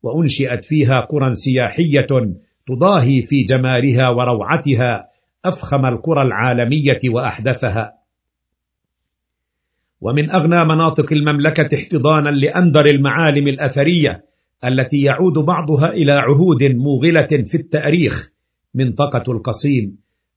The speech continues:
التي يشعر فيها الزائر بتواصل الحضور الإنساني بلا انقطاع،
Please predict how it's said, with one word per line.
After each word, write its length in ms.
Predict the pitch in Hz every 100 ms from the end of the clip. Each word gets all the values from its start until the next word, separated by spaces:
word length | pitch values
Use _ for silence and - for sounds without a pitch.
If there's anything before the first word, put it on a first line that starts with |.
| 131
التي 380 | 135 160 156 156
يشعر 380 | 143 - 147
فيها 260 | 135 151 131
الزائر 640 | 143 107 147 143 139 147 - _ _ -
بتواصل 600 | 113 131 135 156 135 143
الحضور 480 | 135 - 151 147 143
الإنساني 800 | 139 147 131 - 139 131 143 135
بلا 220 | 123 139
انقطاع، 680 | 127 113 135 127 143 -